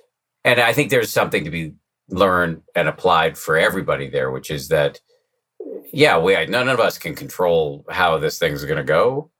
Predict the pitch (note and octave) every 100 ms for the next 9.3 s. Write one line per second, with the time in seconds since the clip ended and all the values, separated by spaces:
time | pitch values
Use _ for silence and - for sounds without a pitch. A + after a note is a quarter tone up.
0 | _ G#2 F#2+ F2 G2 D3+ G#3 E3 C#3 B2
1 | A#2 G2 G2 F2 C#3+ E3+ D2+ D2 D2+ D2
2 | D#2 D2+ C#2+ D2 D#2 E2 - - - D#2
3 | D2 D2 - G#2 G2 G#2+ A2+ A2+ A#2+ G#2
4 | B2 G2 F2+ F2+ F#2+ F2 - G2+ F2 E2+
5 | F2+ E2 D#2+ D2+ - - G#2+ - G#2 E2+
6 | F#2 D2+ D2 E2+ C3+ C#2+ C#2+ - - -
7 | _ _ _ _ - E2 - G2 F#2+ F2
8 | G2 F2 E2 F2+ E2+ F2 F2 F2+ F2 F2
9 | F2 E2+